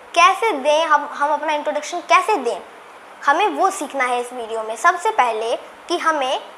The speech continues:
कभी भी, अ, nervous नहीं होना है। अगर हम किसी के सामने nervous होएंगे, तो हम अपना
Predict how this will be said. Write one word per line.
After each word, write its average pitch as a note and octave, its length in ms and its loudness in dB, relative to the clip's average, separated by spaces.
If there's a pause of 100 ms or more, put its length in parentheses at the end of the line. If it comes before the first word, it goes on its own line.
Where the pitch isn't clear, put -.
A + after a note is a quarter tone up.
कभी D4 240 2
भी, D#4+ 200 -2 (440)
अ, C4 180 8
nervous G#4 440 4
नहीं D4+ 240 -2
होना G#3 240 -4
है। G3 260 -8 (340)
अगर E4 200 4
हम G#4 100 4
किसी G4 240 0
के G#4 80 2
सामने F#4 280 2
nervous D4 420 0
होएंगे, E4+ 340 0
तो G#4+ 240 -6
हम C#4+ 100 0
अपना D4 320 -2